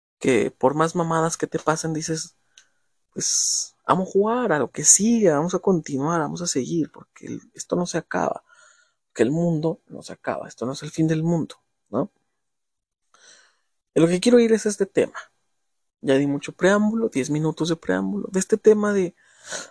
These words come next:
<clears throat> del miedo. Simplemente, el miedo. Todos le tenemos miedo.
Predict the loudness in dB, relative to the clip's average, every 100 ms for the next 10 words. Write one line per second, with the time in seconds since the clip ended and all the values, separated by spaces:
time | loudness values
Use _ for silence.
0 | _ _ -6 -4 -6 -10 _ -8 -6 -6
1 | -10 _ _ _ _ _ 4 4 4 -4
2 | -4 -6 -16 _ _ _ _ _ _ _
3 | _ -12 -8 -2 0 0 -4 -10 _ _
4 | _ -2 -2 -2 -6 -8 -12 _ _ _
5 | _ _ _ _ _ _ 6 6 4 -4
6 | -10 -14 -16 -16 -18 -18